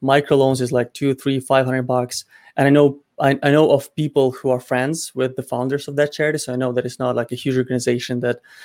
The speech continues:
ninety percent of my contribution would go to managing the, the organization. I know it's, most of it goes towards those actual microloans. I was like, "Whoa, that's pretty cool. Next time I don't achieve the goal, I know where I'm contributing," you know?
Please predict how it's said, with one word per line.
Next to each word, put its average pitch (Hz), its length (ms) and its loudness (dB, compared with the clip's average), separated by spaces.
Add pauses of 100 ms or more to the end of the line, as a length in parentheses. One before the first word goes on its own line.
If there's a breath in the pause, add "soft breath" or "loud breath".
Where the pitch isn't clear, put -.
(300 loud breath)
ninety 127 180 2
percent 127 300 0
of 123 140 -2
my 120 360 0 (120)
contribution 127 580 -4
would 127 100 -4
go 123 180 4
to 123 200 0
managing 131 640 2
the, 135 360 0
the 131 200 0
organization. 131 540 -2
I 123 40 -2
know 123 160 0
it's, 123 160 -4
most 135 240 4
of 131 100 -2
it 127 120 0
goes 127 260 0
towards 123 320 -2
those 131 220 -2
actual 135 340 -2
microloans. 139 580 2 (560 loud breath)
I 120 160 0
was 127 100 0
like, 123 140 2
"Whoa, 156 260 4
that's 127 180 0
pretty 139 200 0
cool. 127 160 2
Next 131 240 0
time 139 260 2
I 123 60 2
don't 127 140 0
achieve 120 240 -4
the 127 60 -4
goal, 127 300 2
I 120 80 0
know 127 160 2
where 123 160 0
I'm 120 140 -4
contributing," 117 480 -8
you 113 80 -8
know? 120 240 -8